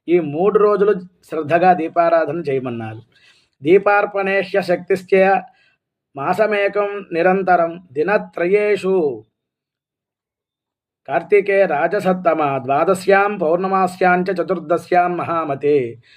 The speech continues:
బుద్ధిమంతులు ఈ యొక్క మూడు రోజులు కూడా ద్వాదశి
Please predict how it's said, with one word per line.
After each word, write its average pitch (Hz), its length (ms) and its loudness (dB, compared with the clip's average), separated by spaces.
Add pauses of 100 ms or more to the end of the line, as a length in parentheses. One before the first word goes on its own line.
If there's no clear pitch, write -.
(320)
బుద్ధిమంతులు 180 1000 0 (500)
ఈ 180 60 4
యొక్క 185 200 0
మూడు 175 340 -2
రోజులు 196 360 4
కూడా 175 380 4
ద్వాదశి 175 720 -2